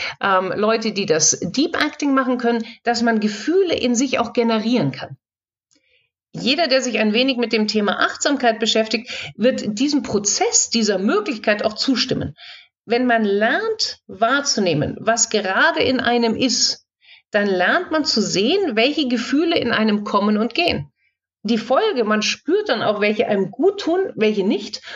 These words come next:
und welche Gedanken und Aktionen hilfreich sind, um die positiven Gefühle zu stärken, die negativen zu reduzieren. Oder natürlich die negativen einfach nur auszuhalten, ohne ihnen eine Wertung zu geben.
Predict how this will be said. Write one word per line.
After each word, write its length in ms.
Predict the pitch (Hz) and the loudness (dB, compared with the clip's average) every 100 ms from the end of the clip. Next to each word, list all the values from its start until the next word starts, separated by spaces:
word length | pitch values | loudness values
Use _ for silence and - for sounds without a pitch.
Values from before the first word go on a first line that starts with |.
| - | -10
und 180 | - 233 | -6 0
welche 320 | 262 262 247 | 0 0 -2
Gedanken 640 | 208 175 143 214 480 494 269 | -2 -4 0 0 0 0 -2
und 200 | - 214 | 0 0
Aktionen 720 | 220 214 - 254 330 339 262 | 0 -2 -2 0 2 2 0
hilfreich 600 | - 294 381 - - 294 | -2 0 0 -2 -4 -2
sind, 180 | - 269 | 0 0
um 200 | 254 220 | 2 2
die 180 | 208 - | 0 -2
positiven 720 | - 320 415 403 - 302 247 | 0 0 2 0 -2 0 0
Gefühle 420 | 214 - 247 208 | 0 0 2 2
zu 200 | 202 196 | 0 -2
stärken, 480 | - - 196 311 392 403 - - - | -2 2 2 0 -4 -8 -12 -14 -4
die 80 | 233 | 0
negativen 600 | 240 294 330 - 269 262 | 2 2 0 0 0 0
zu 180 | - 247 | 0 -2
reduzieren. 720 | 220 208 214 - - - 143 _ _ _ - - | 0 0 0 0 -2 -2 -8 _ _ _ -20 -4
Oder 360 | 190 247 349 | 0 0 0
natürlich 600 | 349 359 339 339 349 - - _ _ _ | -2 -2 0 0 -2 -10 -16 _ _ _
die 80 | 226 | -2
negativen 480 | 220 233 226 226 214 | 2 4 2 2 0
einfach 260 | 214 208 175 | 0 0 0
nur 220 | 170 - | -2 0
auszuhalten, 840 | 208 359 - 190 160 - - 262 | 0 2 0 0 0 -4 -6 -8
ohne 280 | - 220 233 | -2 0 2
ihnen 200 | 208 214 | 2 2
eine 240 | 196 208 | 2 2
Wertung 320 | 185 160 156 147 | 2 0 0 -4
zu 120 | - | -4
geben. 320 | - 143 - | -4 -6 -8